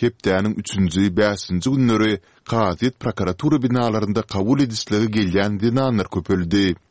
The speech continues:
Metbugatda ne çağlaryny ekläp bilmeýän aýallar, ne de olaryň çağlary, ne de dürli ýerlerde çörek pul dileýän ýetimler barada gurrun edilýär. Muňa derek hemme zat gowy,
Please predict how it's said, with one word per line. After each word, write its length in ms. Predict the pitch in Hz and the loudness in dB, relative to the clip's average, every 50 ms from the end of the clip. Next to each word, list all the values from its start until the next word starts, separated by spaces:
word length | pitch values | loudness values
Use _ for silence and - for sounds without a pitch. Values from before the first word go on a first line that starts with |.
| _ _ _ _ _ - | _ _ _ _ _ -4
Metbugatda 760 | - 95 101 98 - - 98 98 92 92 90 - _ - 104 90 78 | 0 0 0 0 -2 0 0 2 2 2 0 -2 _ 0 0 0 0
ne 100 | 95 127 | 0 -2
çağlaryny 640 | - - - 143 143 135 123 113 104 104 107 110 127 - 113 | -2 -2 -2 0 0 0 0 0 0 0 0 0 0 0 -2
ekläp 340 | - - 190 196 - - - | -2 0 -2 -2 0 0 0
bilmeýän 400 | 107 98 98 98 98 101 101 98 87 92 | 0 2 2 2 2 0 0 0 0 0
aýallar, 560 | 101 101 98 95 95 92 92 98 92 92 - _ _ _ _ _ - | 2 2 2 2 2 0 0 0 -2 -2 -6 _ _ _ _ _ -4
ne 180 | 98 110 123 117 | -2 0 0 2
de 40 | 143 | 2
olaryň 400 | 113 113 104 101 92 95 98 92 | 2 2 2 2 0 0 -2 -4
çağlary, 760 | - - 107 104 98 92 82 90 87 90 92 98 92 80 - _ _ _ _ _ - | -4 -2 -2 0 0 0 0 0 0 0 0 0 0 -2 -4 _ _ _ _ _ -2
ne 220 | 95 110 120 120 | 0 0 2 2
de 160 | 117 104 87 | 0 -2 -2
dürli 240 | 87 98 92 110 123 | -2 -2 0 0 0
ýerlerde 720 | 135 135 143 131 117 117 110 101 98 92 104 107 104 95 - _ _ _ _ | 2 2 2 0 2 0 0 0 0 0 0 0 0 0 -4 _ _ _ _
çörek 380 | - - - 117 110 104 95 - _ - | -8 -2 0 0 2 2 0 -2 _ -4
pul 120 | - 160 | -4 -2
dileýän 480 | 139 120 127 110 110 107 110 117 117 113 107 | 0 0 0 2 2 2 2 2 0 0 0
ýetimler 480 | 104 107 - 110 95 92 107 123 135 123 | -2 -2 -2 -2 0 0 2 0 0 0
barada 380 | 131 123 117 107 104 95 104 | 0 0 0 -2 -2 -2 -4
gurrun 340 | 101 98 107 113 - 92 87 | -4 -2 -2 0 0 0 0
edilýär. 540 | 92 87 85 90 87 85 92 92 87 85 80 - _ _ _ _ _ - - | 0 -2 -2 -2 0 2 2 2 2 0 -2 -6 _ _ _ _ _ -4 -2
Muňa 280 | 95 101 117 131 113 | 0 2 2 2 2
derek 280 | 120 117 110 113 107 - - _ _ _ _ _ _ - | 0 0 2 0 -2 -4 -8 _ _ _ _ _ _ -2
hemme 300 | 123 139 147 147 135 110 | 0 0 2 2 0 0
zat 260 | 85 101 101 104 - - | 0 0 -2 -2 -2 -2
gowy, 420 | 98 95 90 90 98 98 85 71 | 0 0 2 2 2 2 0 -2